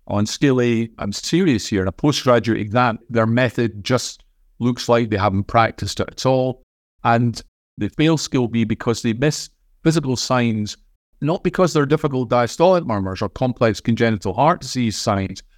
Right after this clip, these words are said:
but because they don't hear pathetic clicks or loud systolic murmurs, or, and we haven't touched on this, they make up stuff that isn't there.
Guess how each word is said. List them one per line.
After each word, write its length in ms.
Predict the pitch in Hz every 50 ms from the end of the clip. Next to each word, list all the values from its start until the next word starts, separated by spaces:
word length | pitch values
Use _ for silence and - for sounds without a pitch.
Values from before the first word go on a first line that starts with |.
| _ _
but 80 | 131 117
because 240 | 135 - 139 123 113
they 60 | 123
don't 200 | 123 127 131 135
hear 380 | 127 - 123 117 113 107 104
pathetic 520 | - - 107 - - 127 117 - 104 - _
clicks 540 | - - 151 151 156 - _ _ - - -
or 280 | 92 85 85 85 82 - _ _ _ _ _
loud 220 | - 113 123 139 139
systolic 540 | 139 - 107 - - 127 113 107 104 101 95
murmurs, 560 | 104 104 104 104 101 101 101 101 98 - - - _ _ _ _
or, 540 | - 156 170 202 190 107 92 104 131 135 - - -
and 140 | 113 113
we 60 | 113 107
haven't 240 | 113 113 120 113
touched 340 | - 160 170 - - - -
on 80 | 110 98
this, 240 | 92 92 95 - -
they 180 | 120 120 120
make 400 | 127 127 127 147 165 156 156 -
up 220 | 135 127 - - -
stuff 360 | - - 131 120 110 - -
that 140 | 131 120 110
isn't 260 | 120 - 117 113 104
there. 300 | 107 104 98 90 80 78